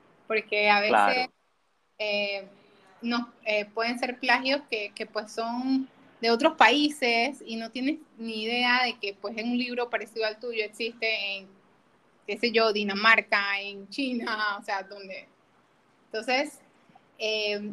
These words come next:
Speaker 1: hoy les, primero les voy a contar qué es un plagio literario, que, que más que nada consiste en atribuirse la autoría de una obra ajena.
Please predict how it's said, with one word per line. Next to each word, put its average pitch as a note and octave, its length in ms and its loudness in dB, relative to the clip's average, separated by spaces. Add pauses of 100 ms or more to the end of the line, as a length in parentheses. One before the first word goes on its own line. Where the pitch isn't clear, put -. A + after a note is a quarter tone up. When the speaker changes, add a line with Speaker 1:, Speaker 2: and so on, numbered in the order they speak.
(120)
Speaker 1:
hoy D4 340 4 (640)
les, A3+ 260 -2 (200)
primero A#3+ 300 -2
les C4+ 120 -2
voy A#3+ 80 2
a B3+ 80 4
contar A3 380 0
qué B3 80 0
es C#4 60 -2
un B3+ 120 0
plagio C4 320 4
literario, G3+ 680 -2 (760)
que, - 300 -18
que A3+ 140 2
más A#3 180 6
que D4 100 4
nada C4+ 280 4
consiste D4+ 840 0
en A#3 80 -6
atribuirse G#3+ 580 -2
la C4+ 120 2
autoría G#3 400 0
de A#3 60 -2
una A#3 280 -2
obra A3 260 4
ajena. A3 640 -6